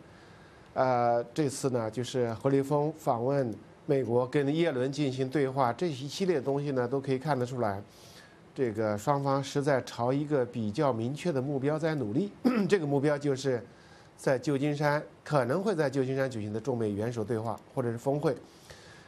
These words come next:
那么王毅讲到说，这个中美峰会呢，呃，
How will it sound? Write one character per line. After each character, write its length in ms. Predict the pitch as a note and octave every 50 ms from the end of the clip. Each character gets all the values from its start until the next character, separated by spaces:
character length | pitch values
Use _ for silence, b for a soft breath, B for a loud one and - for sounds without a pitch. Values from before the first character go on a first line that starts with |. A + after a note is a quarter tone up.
| B B
那 80 | - C#3+
么 140 | C3 C3 B2+
王 240 | B2 B2 B2+ C#3+ D#3+
毅 100 | E3 D3+
讲 240 | - D3+ A#2+ A#2
到 140 | B2+ C3+ C3
说， 220 | C3 C3 C3+ C3+ B2+
这 80 | C3
个 80 | A#2 A#2+
中 180 | - D3 C#3+
美 160 | C3+ B2 A2 A2
峰 260 | A2+ C#3+ C#3+ D3+ D3
会 160 | D3+ D3+ C#3
呢， 240 | B2+ B2+ B2 A#2+ A#2+ - B B B B B B B B B - -
呃， 420 | B2+ B2 B2 B2+ B2 B2 B2 A#2+